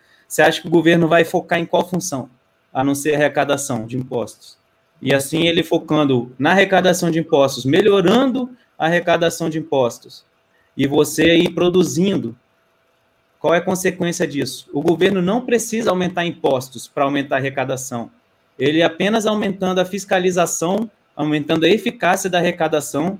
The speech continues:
que é o que o PIX pretende, por exemplo,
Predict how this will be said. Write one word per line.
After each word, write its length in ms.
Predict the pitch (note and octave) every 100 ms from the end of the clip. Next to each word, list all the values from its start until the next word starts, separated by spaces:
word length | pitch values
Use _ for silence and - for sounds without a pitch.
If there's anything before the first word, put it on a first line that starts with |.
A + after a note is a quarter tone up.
| -
que 100 | C#3
é 300 | C#3 C#3 -
o 80 | C3
que 180 | C3 D3
o 120 | C#3+
PIX 460 | C#3 E3 D#3+ - - _ _ _ _ -
pretende, 500 | D3 - D#3+ G3 F3+
por 160 | - D3+
exemplo, 400 | C3+ C#3+ G3+